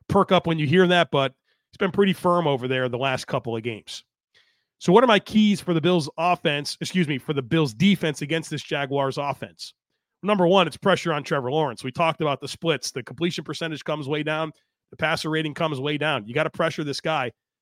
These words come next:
and, um, make him worse, right? Most quarterbacks are worse when they're under pressure. This guy has a lot of physical arm talent.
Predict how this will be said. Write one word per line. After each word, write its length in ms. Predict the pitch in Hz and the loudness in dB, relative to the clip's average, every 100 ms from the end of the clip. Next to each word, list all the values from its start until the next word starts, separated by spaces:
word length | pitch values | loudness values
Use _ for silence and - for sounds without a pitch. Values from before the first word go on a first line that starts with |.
| _ _ _ | _ _ _
and, 260 | 123 127 127 | -8 -6 -4
um, 360 | 127 120 107 - - | -4 -4 -8 -18 -4
make 180 | 156 208 | -2 0
him 100 | 180 | 2
worse, 300 | 214 127 - | 2 2 -2
right? 200 | 147 160 | -2 0
Most 240 | 135 185 | 0 0
quarterbacks 480 | - 202 185 180 - | 2 2 2 0 0
are 100 | 151 | -2
worse 320 | 147 208 - | 0 -2 -4
when 120 | 160 | -4
they're 100 | 165 | -2
under 160 | 170 151 | -2 -2
pressure. 460 | - 190 - 160 - _ _ - | 0 0 0 -2 -4 _ _ -10
This 80 | |
guy 120 | - 147 | -2 0
has 120 | 127 | 0
a 60 | |
lot 320 | 127 127 127 180 | -6 -4 -2 0
of 80 | |
physical 540 | - 202 175 214 196 180 | 0 -4 -2 2 2 0
arm 220 | 160 180 | 0 -2
talent. 420 | 185 175 175 185 | -2 -2 -2 -2